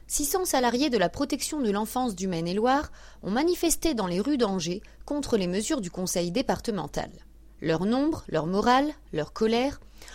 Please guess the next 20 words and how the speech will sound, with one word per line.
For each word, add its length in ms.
se 140
sont 160
traduits 320
par 180
un 140
foisonnement 580
de 80
banderoles, 560
de 140
témoignages 600
et 60
de 120
slogans, 420
depuis 320
le 80
centre-ville 560
jusqu'à 340
la 100
cité 360
administrative. 1000